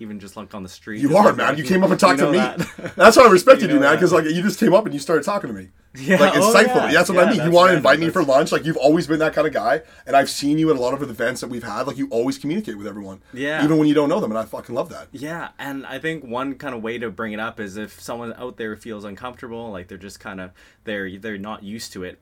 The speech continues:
Speaker 1: is to make it a, a habit, like, of just, when you're in a situation, maybe even just starting small, like, once a day.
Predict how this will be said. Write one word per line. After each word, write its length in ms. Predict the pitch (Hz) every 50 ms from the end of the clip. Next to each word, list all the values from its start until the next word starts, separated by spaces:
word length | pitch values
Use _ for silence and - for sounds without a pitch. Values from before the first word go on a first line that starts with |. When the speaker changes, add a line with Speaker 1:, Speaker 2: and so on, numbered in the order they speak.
| _ _ _ _
Speaker 1:
is 320 | - 110 110 113 110 - -
to 300 | _ - - 127 113 110
make 240 | 107 110 135 - -
it 80 | 151 127
a, 440 | 123 117 107 101 101 - - - 95 _ -
a 60 | 101
habit, 380 | 104 - 131 127 127 101 - - _
like, 200 | 101 101 92 -
of 220 | 101 90 85 _ _
just, 280 | - 120 110 - - _ _ _ _ _
when 120 | 117 117
you're 100 | 117 123
in 120 | 123 139 165
a 60 | 185
situation, 560 | 185 - 151 - - 117 107 110 - 143 127
maybe 180 | 113 117 117 127
even 160 | 123 143 147
just 140 | 131 127 -
starting 260 | - 123 123 131 135
small, 360 | - - 110 87 82 85 95
like, 200 | 98 98 98 92
once 360 | 92 87 95 101 113 113 -
a 40 | 151
day. 300 | 107 110 90 67 65 -